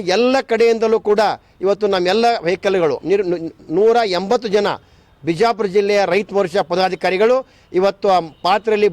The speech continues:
ಭಾಗಿ-, ಭಾಗಿಯಾಗುವ ಮೂಲಕ ಈ ಬಿಜಾಪುರ ಜಿಲ್ಲೆಯ ರೈತರ ಪರವಾಗಿ, ರೈತರ ಸಮಸ್ಯೆಗಳ ಪರವಾಗಿ ಇವತ್ತು ಕಾಂಗ್ರೆಸ್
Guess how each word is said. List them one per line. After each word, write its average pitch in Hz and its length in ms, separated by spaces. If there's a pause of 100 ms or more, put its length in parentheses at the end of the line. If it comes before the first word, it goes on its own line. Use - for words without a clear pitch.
ಭಾಗಿ-, 208 280 (120)
ಭಾಗಿಯಾಗುವ 208 420 (120)
ಮೂಲಕ 180 240 (440)
ಈ 175 80
ಬಿಜಾಪುರ 208 540
ಜಿಲ್ಲೆಯ 214 240 (100)
ರೈತರ 240 320 (140)
ಪರವಾಗಿ, 175 400 (380)
ರೈತರ 226 360 (200)
ಸಮಸ್ಯೆಗಳ 226 420 (100)
ಪರವಾಗಿ 196 440 (280)
ಇವತ್ತು 196 260 (180)
ಕಾಂಗ್ರೆಸ್ 208 380